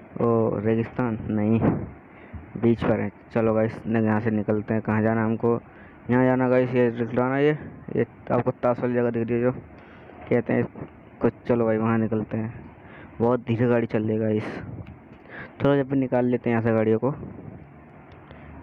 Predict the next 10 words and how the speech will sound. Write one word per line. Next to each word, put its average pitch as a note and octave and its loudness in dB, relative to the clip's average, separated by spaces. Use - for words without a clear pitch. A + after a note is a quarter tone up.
ये A#2 4
इधर A2 0
से A2+ 0
थोड़ा A2 0
सा A2+ 0
राइट, A2+ 0
इधर A2 0
से A2+ -6
थोड़ा A2 0
left। A2+ -2